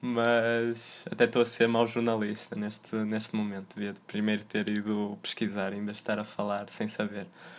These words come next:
Mas pronto, foi o que me veio à cabeça. Hum,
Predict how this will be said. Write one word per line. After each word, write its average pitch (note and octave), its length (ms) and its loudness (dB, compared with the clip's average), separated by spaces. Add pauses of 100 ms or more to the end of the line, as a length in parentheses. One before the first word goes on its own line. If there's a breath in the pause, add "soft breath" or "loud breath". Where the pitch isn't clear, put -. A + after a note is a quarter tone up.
(280 loud breath)
Mas A2 160 -2
pronto, G#2 240 -2
foi A2 120 2
o A2 60 -2
que A2 100 -6
me A2 180 -2
veio A2 240 2
à G#2 40 2
cabeça. G#2 640 -4 (320)
Hum, A2+ 540 0